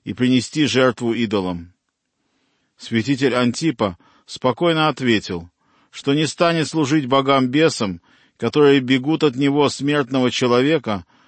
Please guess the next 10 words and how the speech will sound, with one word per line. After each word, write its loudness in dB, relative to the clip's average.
что -2
он 0
поклоняется 0
и 0
будет -2
поклоняться -2
Господу -2
Вседержителю, -4
создавшему -2
всё, -2